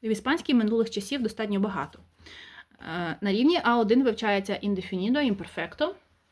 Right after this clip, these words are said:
претеріто перфекто десь там на А два, а може, і на А один, залежить від школи. Є у нас претеріто плюс квамперфекто вивчається на А два. Є у нас,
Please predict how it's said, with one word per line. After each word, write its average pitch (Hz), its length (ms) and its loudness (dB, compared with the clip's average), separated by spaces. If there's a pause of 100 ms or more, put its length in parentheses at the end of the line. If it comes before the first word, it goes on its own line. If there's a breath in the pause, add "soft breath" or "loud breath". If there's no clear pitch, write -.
(600)
претеріто 196 500 0
перфекто 185 580 -8
десь 247 180 -2
там 254 180 2
на 262 140 4
А 262 100 2
два, 269 320 0 (760 loud breath)
а 208 40 -4
може, 226 260 2
і 214 40 4
на 214 160 2
А 208 100 4
один, 226 260 4
залежить 208 360 0
від 185 140 -2
школи. 240 480 2 (400)
Є 208 160 2
у 202 40 2
нас 165 220 -4
претеріто 190 480 -2
плюс 302 240 -2
квамперфекто 226 680 -2
вивчається 269 500 -2
на 247 180 0
А 254 120 -2
два. 262 300 2 (600 loud breath)
Є 214 240 2
у 202 100 4
нас, 165 380 -2